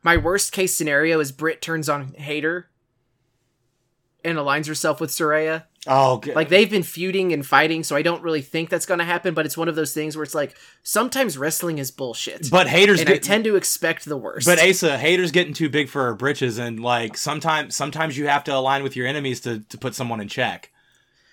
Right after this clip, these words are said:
Speaker 1: I hate you so much.
Speaker 2: Right, right.
Speaker 1: Um,
Speaker 2: Oh, no, I'm
Speaker 1: but
Speaker 2: not happy I said it out loud. I'm just saying, that's a thing.
Speaker 1: If Soho wins, I'm very happy. If Hayter wins, I'm very happy. If Saraya wins,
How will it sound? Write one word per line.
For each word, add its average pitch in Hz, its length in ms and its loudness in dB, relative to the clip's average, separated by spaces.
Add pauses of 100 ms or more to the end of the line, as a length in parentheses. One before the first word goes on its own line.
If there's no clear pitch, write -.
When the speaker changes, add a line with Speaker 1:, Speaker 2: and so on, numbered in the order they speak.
(1400)
Speaker 1:
I 131 60 -8
hate 127 220 -10
you - 60 -12
so - 160 -6
much. 139 100 -6
Speaker 2:
Right, 160 420 8
right. 170 320 10
Speaker 1:
Um, 180 60 2
Speaker 2:
Oh, 202 100 12
no, 214 100 10
I'm 196 100 12
Speaker 1:
but 190 120 10
Speaker 2:
not 262 100 10
happy 214 300 8
I 143 80 6
said 165 220 4
it 147 60 4
out 127 140 6
loud. 151 180 10
I'm 135 120 2
just 135 140 0
saying, 143 280 6
that's 135 180 4
a 190 80 6
thing. 107 500 0 (1160)
Speaker 1:
If 160 160 -6
Soho 220 400 4
wins, 185 420 0
I'm 156 180 0
very 139 260 2
happy. 98 460 -8
If - 120 -12
Hayter 190 300 4
wins, 170 280 0
I'm 147 180 -4
very 135 260 2
happy. 113 360 -12 (540)
If 175 140 -2
Saraya 180 500 6
wins, 175 400 2